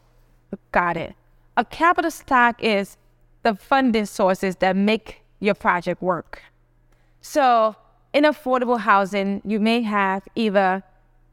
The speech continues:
nine percent or four percent credits.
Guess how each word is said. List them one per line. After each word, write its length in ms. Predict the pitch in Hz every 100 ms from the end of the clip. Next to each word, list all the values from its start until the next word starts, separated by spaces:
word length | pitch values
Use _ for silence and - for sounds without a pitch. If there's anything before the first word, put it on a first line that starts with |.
| _ _ _ _ _ _ _ _ _ _ _ _ _ _ _ -
nine 320 | 208 196 220
percent 400 | 277 302 285 269
or 80 | 208
four 240 | - 233
percent 340 | 226 240 233 233
credits. 520 | 214 180 185 - -